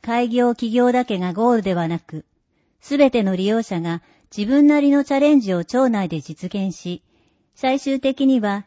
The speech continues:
夢を追いかけて巣立っていくことが理想だと考えています。よく利用者からは、地域食材の調達や出店場所の相談を受けることがあります。もちろん、多くのお客さんが訪れ、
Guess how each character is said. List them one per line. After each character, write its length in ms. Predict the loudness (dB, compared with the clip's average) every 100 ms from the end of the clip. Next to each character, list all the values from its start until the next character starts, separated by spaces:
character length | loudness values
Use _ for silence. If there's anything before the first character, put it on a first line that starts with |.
| _
夢 360 | 0 2 4 4
を 120 | 2
追 120 | 0
い 40 |
か 160 | -2 -6
け 100 | -6
て 220 | -6 -8
巣 160 | -8 -2
立 80 | -2
っ 140 | -2
て 140 | -6
い 80 | -6
く 120 | -8
こ 80 | -10
と 160 | -8 -6
が 120 | -6
理 100 | -6
想 200 | -4 -4
だ 120 | -4
と 100 | -6
考 280 | -8 -6 -4
え 100 | -6
て 120 | -6
い 100 | -6
ま 140 | -6 -6
す。 220 | -12 _ _ _ _ _ _ _ _ _ _ _ _
よ 120 | -6
く 300 | -2 -4 -4 -4
利 120 | 0
用 180 | 0 0
者 160 | -4
か 120 | -4
ら 120 | -4 -4
は、 240 | -6 -8 _ _ _ _
地 200 | -6 -4
域 180 | -2 -4
食 240 | -4 -4 -2
材 220 | -2 -2
の 120 | -4
調 240 | -4 -6
達 320 | -4 -8 -6 -6
や 240 | -6 -8 _ _ _
出 180 | -8 -8
店 360 | _ 0 2
場 120 | 0 0
所 140 | 0
の 120 | 0
相 220 | 0 -2
談 220 | 0 0 -2
を 100 | -2
受 80 |
け 100 | -2
る 80 | -2
こ 120 | -4
と 100 | -4
が 120 | -4 -4
あ 60 |
り 100 | -4
ま 140 | -4 -6
す。 240 | -10 _ _ _ _ _ _ _ _ _ _
も 120 | -6
ち 180 | -4 0
ろ 140 | 2 2
ん、 120 | -2 _ _
多 220 | 4 4 4
く 120 | -2
の 140 | -2
お 60 | -2
客 240 | -6 -8
さ 200 | -6 -4
ん 60 | -2
が 100 | -4
訪 360 | -4 -6 -4
れ、 200 | -6 -8